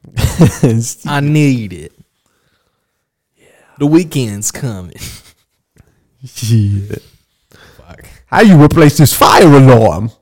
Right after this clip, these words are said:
Speaker 1: <laughs> Anywho.
Speaker 2: Oh, man. Yeah, I don't know. I, wars are profitable. Don't pick a side. Be on the side of the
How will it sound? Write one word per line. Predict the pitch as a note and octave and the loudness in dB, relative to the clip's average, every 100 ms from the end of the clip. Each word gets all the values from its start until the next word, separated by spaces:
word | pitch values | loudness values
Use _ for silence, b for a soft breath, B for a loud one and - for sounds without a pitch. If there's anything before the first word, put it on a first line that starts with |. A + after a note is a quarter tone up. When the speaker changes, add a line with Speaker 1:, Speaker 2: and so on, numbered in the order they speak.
| _ _ _ _ C3+ | _ _ _ _ -4
Speaker 1:
<laughs> | C3+ - D#3+ C3 B2+ - - - - - F3+ - - - - - - - _ _ - _ _ _ _ _ _ _ - - A3 A3 E3+ C3 C3 B B B B B B | -2 0 0 0 0 -6 -6 -6 -4 0 0 0 -2 -4 -6 -12 -14 -20 _ _ -20 _ _ _ _ _ _ _ -20 -10 -4 -4 -4 -10 -18 B B B B B B
Anywho. | - C3 C#3 A2 G#2+ G2+ A2 B2 b b b b _ _ - | -4 0 4 4 4 4 2 -2 b b b b _ _ -4
Speaker 2:
Oh, | A3 A#3 A3 F#3+ | 0 2 2 0
man. | F#3 E3+ D#3+ D3+ | -2 -4 -4 -6
Yeah, | E3 D#3+ D#3+ | 0 2 2
I | D#3 A3 | 2 0
don't | G#3+ | 2
know. | D#3+ D#3 D#3 D3 | 0 0 -2 -8
I, | - - - D#3+ D3 - _ C3+ C3+ B2 b b b b b _ _ _ | -14 -18 -10 -8 -8 -12 _ _ -20 -20 b b b b b _ _ _
wars | C#3 C#3 C#3+ | -2 -2 0
are | D#3 | -2
profitable. | D#3 D3 - D#3+ D#3 D3+ D#3+ _ _ _ _ _ _ _ _ | 0 0 -2 -6 -6 -8 -10 _ _ _ _ _ _ _ _
Don't | - C#3 | -10 -6
pick | C3+ C#3+ | -2 -2
a | C#3 | -4
side. | - B2+ B2 B2 B2 B2 | -4 -4 -2 -6 -10 -6
Be | D#3 | -4
on | F#3 | -4
the | F3 | -2
side | F3+ | -2
of | |
the | D#3+ | -2